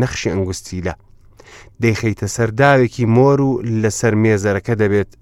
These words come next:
لە لای پێشەوەی مێزەرەکە دەبێت، لەسەر ناوچەوانی هارون دەبێت و بەم شێوەیە هارون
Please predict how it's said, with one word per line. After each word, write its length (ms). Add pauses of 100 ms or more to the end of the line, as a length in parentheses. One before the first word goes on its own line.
(100)
لە 140
لای 240
پێشەوەی 580
مێزەرەکە 580
دەبێت، 280 (580)
لەسەر 280 (100)
ناوچەوانی 880
هارون 440
دەبێت 300
و 140
بەم 160 (120)
شێوەیە 420
هارون 300